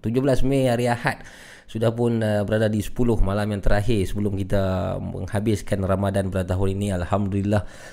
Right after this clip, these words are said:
Apa khabar anda semua? Channel YouTube Lapar Po Production, kami melalukan anda di sini dalam siaran ataupun segmen Nina Bobo Podcast. Masih lagi bersama dengan saya, Abu Mamu, malam ni. Sebelum ni dah lama kita tak live, tapi kemarin dulu saya dah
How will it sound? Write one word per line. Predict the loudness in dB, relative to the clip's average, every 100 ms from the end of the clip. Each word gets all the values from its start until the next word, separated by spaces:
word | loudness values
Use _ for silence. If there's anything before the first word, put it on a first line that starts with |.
| -16
Apa | -8 0
khabar | 4 4 4 4
anda | 2
semua? | 2 0 0 -4 -18 -20 -8
Channel | -2 0 2
YouTube | 2 2 2
Lapar | 0 -2
Po | 0 0
Production, | 0 2 0 2 0 2
kami | 2 2 0
melalukan | 0 2 2 2 2
anda | 2 0 0 0
di | -2
sini | -2 -2 0
dalam | 0 0 0 -2
siaran | -2 0 2 2 0
ataupun | 0 -2 2
segmen | 2 2 2 2 0
Nina | 0 2 2
Bobo | 2 2 2 2 2
Podcast. | 4 2 4 0 0 -2 -8 -16 -20 -20 -8
Masih | -4 -2 2
lagi | 2 2
bersama | 0 0 0
dengan | 0 -2
saya, | -4 -4 -4
Abu |
Mamu, | -4 -4 -4 -4
malam | -4 -6 -8
ni. | -14 -14 -16 -16 -2
Sebelum | 4 4 6
ni | 6
dah | 6
lama | 6 2 0
kita | 0
tak | 0 2
live, | 2 0 0
tapi | -4 -4
kemarin | -2 -2 0 0
dulu | 0 0
saya | 0 0
dah | 0